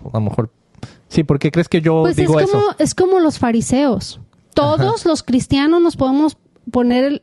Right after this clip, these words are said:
Speaker 2: los zapatos del fariseo y ser como los fariseos, ¿no?
Speaker 1: Mm.
Speaker 2: Que, que vives bajo la ley y, y por eso muchas de las iglesias,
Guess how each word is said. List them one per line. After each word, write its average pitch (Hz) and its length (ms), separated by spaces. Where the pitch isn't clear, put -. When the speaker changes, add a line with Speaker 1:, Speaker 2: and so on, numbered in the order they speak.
Speaker 2:
los 247 240
zapatos 233 480
del 254 140
fariseo 240 760
y 247 120
ser 233 200
como 269 240
los 214 180
fariseos, 196 760
¿no? 220 180
Speaker 1:
Mm. 117 80
Speaker 2:
Que, 226 160
que 208 220
vives 247 280
bajo 262 280
la 208 160
ley 247 260
y, 240 280
y 233 140
por 233 220
eso 254 200
muchas 294 360
de 285 80
las 233 240
iglesias, 247 880